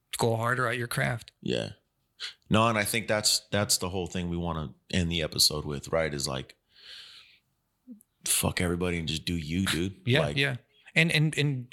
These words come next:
Speaker 1: basically treat others the way you wanna be treated,
Speaker 2: There you
Speaker 1: you
Speaker 2: go.
Speaker 1: know? Because that was one of the main things I learned. Like, I got tired of all these fucking haters.
Speaker 2: Yeah.
Speaker 1: You know, like, they were hating for no reason. They were hating on me and they hated me for no reason. Like,
Speaker 2: Yeah.
Speaker 1: I didn't know why they fucking hated me, but in their head, they just,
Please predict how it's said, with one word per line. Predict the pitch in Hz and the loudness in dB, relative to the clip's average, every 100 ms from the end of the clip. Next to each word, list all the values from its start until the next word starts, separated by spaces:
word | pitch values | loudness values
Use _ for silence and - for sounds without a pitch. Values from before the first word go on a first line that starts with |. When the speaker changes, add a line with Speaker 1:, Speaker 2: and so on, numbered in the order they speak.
| 147 | -2
Speaker 1:
basically | 131 147 - - 156 | 2 4 2 2 2
treat | 113 151 147 | 4 2 2
others | 147 131 | 2 2
the | 127 | 2
way | 131 | 2
you | 120 160 | 4 4
wanna | 120 | 4
be | 107 | 4
treated, | 101 107 95 | 2 0 0
Speaker 2:
There | 78 | 0
you | 80 | 0
Speaker 1:
you | 113 | 0
Speaker 2:
go. | |
Speaker 1:
know? | 117 123 135 _ _ - | 2 0 -2 _ _ 2
Because | 113 120 110 107 | 4 4 -2 -2
that | - 135 | 2 4
was | 131 | 4
one | 123 120 | 2 -2
of | 107 | 0
the | |
main | 110 110 | 0 0
things | 110 101 | -2 -2
I | 98 | -2
learned. | 98 98 104 | -2 -6 -4
Like, | 101 95 - - - - | -4 -4 -6 -10 -16 -4
I | - | 2
got | 127 127 | 2 2
tired | 113 113 110 | 0 0 -2
of | 104 104 | -6 -6
all | - 107 107 107 | -2 -2 -2 -4
these | 107 104 101 - - _ | -2 -2 0 -4 -6 _
fucking | - 113 131 | 0 2 4
haters. | 113 131 160 143 104 - | 4 6 6 6 2 -2
Speaker 2:
Yeah. | 73 80 82 | 0 2 2
Speaker 1:
You | 117 | 2
know, | 117 123 | 2 2
like, | 110 | 0
they | 117 | 0
were | 127 117 110 | -2 -2 -2
hating | 98 123 147 | 2 4 2
for | 143 120 | 0 0
no | 123 | 2
reason. | 123 165 123 | 2 2 2
They | 113 | 2
were | 127 | 0
hating | 117 127 135 | 2 2 2
on | 120 120 | 0 0
me | 135 | 0
and | 123 | 0
they | 113 | 0
hated | 110 135 123 | 0 0 0
me | 127 | 0
for | 127 120 | 0 0
no | 127 | 2
reason. | 127 139 180 135 113 110 | 2 2 2 2 0 0
Like, | 101 98 - | -2 -2 -2
Speaker 2:
Yeah. | 78 | 2
Speaker 1:
I | 113 | 2
didn't | 127 127 | 2 2
know | 120 175 | 4 4
why | 147 107 104 107 | 2 2 0 0
they | 101 107 104 | 0 -2 -4
fucking | - 107 107 104 | -2 -2 0 -2
hated | 104 101 | -2 -2
me, | 101 | -2
but | 104 107 | -2 -2
in | - 117 | 2 4
their | 113 123 | 4 2
head, | 123 110 | 0 -2
they | 104 | -2
just, | 104 98 | -2 -4